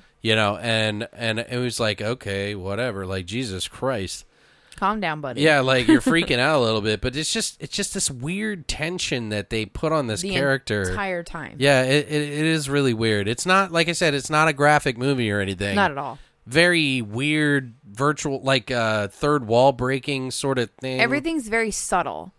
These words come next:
Speaker 2: Like, the, the whole concept essentially behind it is that he
Speaker 1: Fourth wall breaking, I meant.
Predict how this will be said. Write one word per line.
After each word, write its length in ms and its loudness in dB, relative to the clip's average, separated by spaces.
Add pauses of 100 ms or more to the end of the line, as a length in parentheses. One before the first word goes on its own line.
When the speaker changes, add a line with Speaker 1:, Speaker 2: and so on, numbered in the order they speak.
(140)
Speaker 2:
Like, 360 0
the, 120 -8
the 260 -2
whole 560 4
concept 760 0
essentially 680 -4
behind 560 -2
it 240 -4
is 220 -8
that 240 -2
he 220 -8
Speaker 1:
Fourth 280 -2
wall 180 -6
breaking, 400 -12
I 60 -16
meant. 200 -20